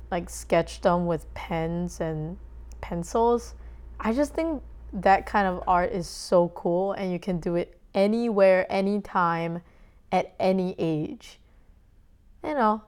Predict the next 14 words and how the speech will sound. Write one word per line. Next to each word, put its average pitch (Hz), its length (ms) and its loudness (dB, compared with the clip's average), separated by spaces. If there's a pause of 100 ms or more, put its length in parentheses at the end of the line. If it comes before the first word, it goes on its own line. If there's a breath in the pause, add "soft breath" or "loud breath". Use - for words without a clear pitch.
I 294 120 8
just 427 280 4
figured, 302 320 6
like, 226 200 10
it's 220 140 2
a 254 40 4
good 311 260 0
skill 220 480 4
to 214 100 4
learn, 185 560 0 (300 soft breath)
'cause - 400 0 (200)
when 175 340 -2
you're 175 260 0
retired 180 1000 -2